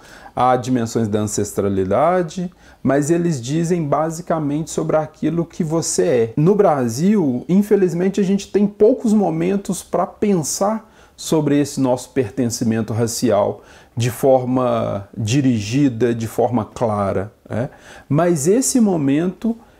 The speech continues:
é, da entrada na universidade, né, no acesso a uma política de reserva de vagas, é o momento de se pensar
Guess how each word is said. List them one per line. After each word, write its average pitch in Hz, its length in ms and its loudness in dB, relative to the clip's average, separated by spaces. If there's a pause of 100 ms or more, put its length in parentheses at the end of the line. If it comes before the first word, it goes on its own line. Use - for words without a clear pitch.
(160)
é, 107 240 0
da 151 240 2
entrada 160 840 2 (360)
na 120 220 2
universidade, 120 1120 -2 (260)
né, 113 200 0
no 147 280 2
acesso 196 920 -2
a 139 100 2
uma 139 220 0
política 123 460 -2
de 117 100 -2
reserva 110 480 0
de 120 100 -4
vagas, 139 400 0
é 165 80 4
o 202 60 2
momento 175 520 0
de 175 160 -2
se 196 200 -2
pensar 220 680 -2